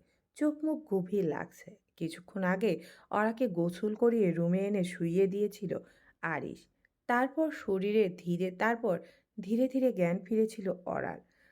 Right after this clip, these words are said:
ভাগ্য সহায় ছিল বলে রশি আজ লম্বা ঘুম দিয়েছিল। "ওখানে বসে আছেন কেন? ঘুমাবেন কখন?" অরা স্বাভাবিকভাবেই প্রশ্ন করল,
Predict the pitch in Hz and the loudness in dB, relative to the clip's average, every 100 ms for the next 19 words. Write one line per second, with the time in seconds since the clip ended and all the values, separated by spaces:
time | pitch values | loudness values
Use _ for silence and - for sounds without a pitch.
0 | _ 226 247 254 330 349 233 202 220 226 | _ 0 2 2 0 -2 0 2 0 0
1 | 233 202 170 170 165 165 165 185 185 180 | 0 0 0 0 0 -2 -2 0 0 0
2 | 170 160 165 175 190 190 - 180 185 156 | -2 -2 0 0 0 -2 -6 -6 -6 -6
3 | - _ _ 170 175 165 - - - - | -12 _ _ -4 -2 -2 -6 -10 -10 -12
4 | _ _ _ _ 311 320 415 415 220 208 | _ _ _ _ -4 0 0 2 0 -2
5 | 208 196 - 208 175 147 147 160 180 170 | -4 -4 -4 -4 -4 -6 -8 -12 -8 -2
6 | 185 196 214 214 180 - - - 180 - | -2 0 0 -2 -4 -12 -14 -20 -20 -20
7 | _ _ _ 180 175 180 170 170 185 202 | _ _ _ 0 0 0 -4 -4 -4 -4
8 | 185 214 233 233 165 165 175 175 - - | -2 0 0 -2 -6 -6 -8 -8 -10 -8